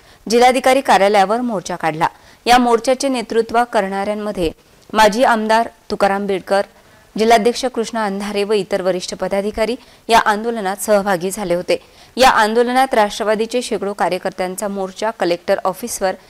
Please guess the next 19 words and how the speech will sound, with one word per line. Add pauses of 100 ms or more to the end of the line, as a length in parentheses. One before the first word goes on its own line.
(180)
आला
होता. (440)
यावेळी
आंदोलनकर्त्यांनी
मिटकरींवर
हल्लेखोरांना
अटक
करण्याची
मागणी
केली. (2000)
मंगळवारी
आमदार
अमोल
मिटकरी
यांच्यावर
मनसे
सैनिकांनी
हल्ला
केला.